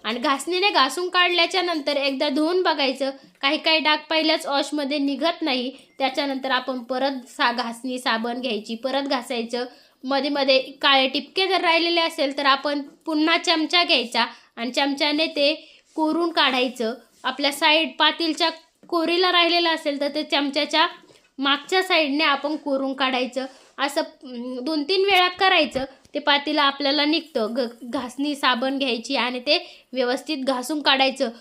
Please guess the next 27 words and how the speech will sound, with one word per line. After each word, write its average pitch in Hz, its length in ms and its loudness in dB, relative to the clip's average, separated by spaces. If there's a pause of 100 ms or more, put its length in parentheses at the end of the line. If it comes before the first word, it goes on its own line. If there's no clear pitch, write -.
(220)
पण 285 160 4
हे 311 280 2
पातेलं 349 500 2
पूर्वीसारखं 302 1000 -2 (560)
पांढरं 349 440 6
शिपीत 381 340 2
होत 294 280 0
नाही. 226 400 -4 (500)
आम-, 254 440 -6
तर 349 140 4
मग 392 160 2
त्याच्यासाठीही 427 840 4
एक 427 220 -2
ट्रिक 381 220 0
आहे, 311 260 4 (400)
ती 381 100 4
ऐकण्यापूर्वी 320 920 2 (260)
जर 294 100 4
तुम्हाला 349 420 4
हा 359 200 0
व्हिडिओ 349 420 2
आवडला 349 420 2
असेल, 285 340 0 (320)
तर 285 120 0
माझ्या 320 360 4
व्हिडिओला 320 480 0
लाईक 320 280 2